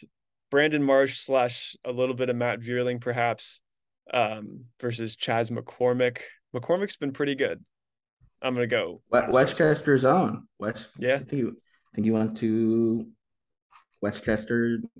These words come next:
Speaker 2: Henderson. Anyway, that, I'm gonna go McCormick, slight McCormick.
Speaker 1: Yeah, me too.
Speaker 2: Yeah, local guy.
Speaker 1: Kyle Tucker, Nick Castellanos.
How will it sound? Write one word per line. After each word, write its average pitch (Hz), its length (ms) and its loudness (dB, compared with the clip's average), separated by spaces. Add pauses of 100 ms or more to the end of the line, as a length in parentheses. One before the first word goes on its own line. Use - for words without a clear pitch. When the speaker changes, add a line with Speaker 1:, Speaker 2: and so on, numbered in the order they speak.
Speaker 2:
Henderson. 160 520 -4 (560)
Anyway, 98 360 0 (200)
that, 104 300 -6 (380)
I'm 151 100 6
gonna 180 120 8
go 165 100 8
McCormick, 113 460 4
slight 90 220 -2
McCormick. 87 380 -6 (420)
Speaker 1:
Yeah, - 160 -10
me - 160 -14
too. - 260 -14 (400)
Speaker 2:
Yeah, 92 300 -10
local 151 240 4
guy. - 260 2 (1900)
Speaker 1:
Kyle 175 260 4
Tucker, 156 460 4
Nick 139 160 0
Castellanos. 117 960 -4